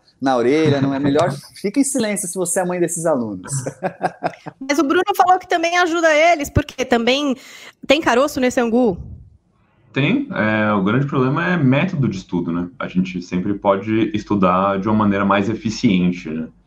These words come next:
Speaker 2: E a solução pros dois problemas é muito parecida no final.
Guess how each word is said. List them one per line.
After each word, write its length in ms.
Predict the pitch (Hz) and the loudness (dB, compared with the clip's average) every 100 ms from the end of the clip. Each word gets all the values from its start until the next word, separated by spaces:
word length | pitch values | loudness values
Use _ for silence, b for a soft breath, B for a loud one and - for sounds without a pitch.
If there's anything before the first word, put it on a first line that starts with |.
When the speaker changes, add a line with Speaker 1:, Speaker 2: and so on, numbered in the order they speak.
| b b b - | b b b 2
Speaker 2:
E 400 | 87 90 92 87 | 4 6 4 2
a 80 | 98 | 0
solução 460 | 113 107 120 123 | 0 0 2 2
pros 520 | 123 120 113 104 - - | 2 0 -2 -4 -10 -2
dois 280 | 113 127 143 | 2 2 2
problemas 440 | 127 107 117 120 | 0 0 2 2
é 40 | |
muito 180 | 107 107 | 0 0
parecida 400 | 117 117 117 92 | 0 -2 -2 -2
no 180 | 85 92 | 0 -2
final. 400 | 95 90 80 - | 0 0 0 -6